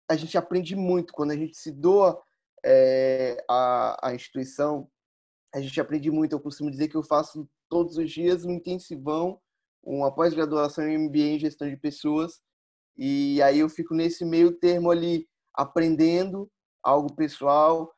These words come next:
aprendendo algo profissional, e o livro ele tem quase sido minha bíblia nesse auxílio, nesse senso crítico que eu devo ter como um, um líder e tudo mais. Então, a Revolução dos Bichos,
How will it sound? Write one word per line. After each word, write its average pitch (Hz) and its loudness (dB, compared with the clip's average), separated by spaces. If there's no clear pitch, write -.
aprendendo 156 0
algo 139 0
profissional, 147 -4
e 170 0
o 180 0
livro 170 -4
ele 175 -4
tem 175 -4
quase 165 0
sido 175 -6
minha 175 -4
bíblia 160 -2
nesse 160 -2
auxílio, 170 -6
nesse 143 -10
senso 156 -8
crítico 165 -10
que - -6
eu 147 0
devo 151 0
ter 151 -2
como 170 -6
um, 127 -8
um 135 -6
líder 143 -2
e 143 -4
tudo 147 -8
mais. 127 -4
Então, 147 -6
a - -2
Revolução 151 -2
dos 151 -12
Bichos, 156 -4